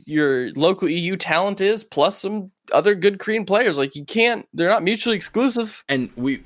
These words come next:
Speaker 2: we've seen other teams have lots of success with a mixed roster. You've got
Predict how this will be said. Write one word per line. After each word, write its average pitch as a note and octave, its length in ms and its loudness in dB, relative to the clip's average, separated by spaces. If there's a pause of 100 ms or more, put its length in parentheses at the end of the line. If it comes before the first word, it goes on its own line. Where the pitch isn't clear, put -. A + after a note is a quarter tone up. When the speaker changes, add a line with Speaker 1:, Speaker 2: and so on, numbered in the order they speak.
Speaker 2:
we've A#2 300 -6
seen C#3 260 -2
other B2+ 220 -2
teams B2 680 -6 (260)
have G2 480 -8
lots F2+ 320 -8
of G#2 80 -10
success G#2+ 500 -4
with - 440 -6
a G#2 60 -2
mixed G#2+ 300 -4
roster. A#2 420 -2 (600)
You've G2+ 240 -8
got G2 560 -8